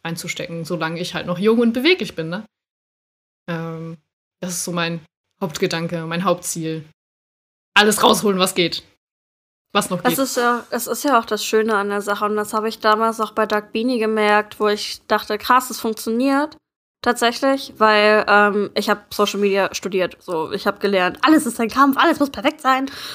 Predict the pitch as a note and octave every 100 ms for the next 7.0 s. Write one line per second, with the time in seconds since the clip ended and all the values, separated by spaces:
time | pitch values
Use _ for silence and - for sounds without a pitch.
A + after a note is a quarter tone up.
0 | - C4+ C#4 B3+ A#3 A#3+ G3+ - _ _
1 | _ _ _ - A#3+ F#3 - - - -
2 | - - G3 - - - - - B3 A#3+
3 | A#3 A#3 A3+ A3 A3 A3 A#3 - _ _
4 | _ - _ - A3 A3 G#3 G#3 G#3 G3+
5 | - - - A3+ A3 A#3 G#3 B3+ D#4 A#3+
6 | A3+ G#3+ G#3 A3 G#3 A3 A3 - -